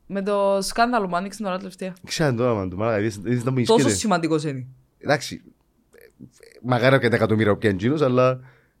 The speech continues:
Speaker 2: ε,
Speaker 1: Εντάξει, ε,
Speaker 2: ωραίος, ρε, αμάνα μου, αμάνα μου.
Speaker 1: Αμάν, ε,
Speaker 2: Ρε, θυμηθείτε το.
Speaker 1: να σου πω κάτι, αν ήταν, αν γκούριν η
Speaker 2: Γκου-,
Speaker 1: φάτσα του.
Speaker 2: γκούγκλαρε beautiful comedian να σου την βγάλει.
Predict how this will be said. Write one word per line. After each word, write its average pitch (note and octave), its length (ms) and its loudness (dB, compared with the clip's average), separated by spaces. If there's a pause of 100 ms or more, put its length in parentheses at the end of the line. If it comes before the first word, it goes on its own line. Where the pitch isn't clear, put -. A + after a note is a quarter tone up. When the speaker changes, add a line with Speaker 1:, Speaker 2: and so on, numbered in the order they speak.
(100)
Speaker 2:
ε, A2 360 2
Speaker 1:
Εντάξει, C4 460 0
ε, A3+ 160 4
Speaker 2:
ωραίος, E4 440 6
ρε, G#3+ 100 2
αμάνα F4 360 0
μου, C#4+ 120 0
αμάνα D#4 180 2
μου. C4 140 -4 (560)
Speaker 1:
Αμάν, A3+ 540 0
ε, F#3+ 640 -4
Speaker 2:
Ρε, A#3 120 -2
θυμηθείτε A#3 500 -4
το. A#2+ 180 0
Speaker 1:
να G3 120 0
σου G3 100 -6
πω G#3 80 -4
κάτι, B3+ 280 0
αν G#3+ 140 4
ήταν, C4 400 2
αν G#3+ 260 4
γκούριν B3 300 2
η C4 40 2
Speaker 2:
Γκου-, - 40 4
Speaker 1:
φάτσα F#3+ 220 0
του. F#3 140 0
Speaker 2:
γκούγκλαρε E3+ 340 2 (260)
beautiful D#3+ 460 0
comedian C#3 380 2
να C#3 80 -2
σου C#3+ 140 -4
την A2+ 120 -2
βγάλει. A2 220 2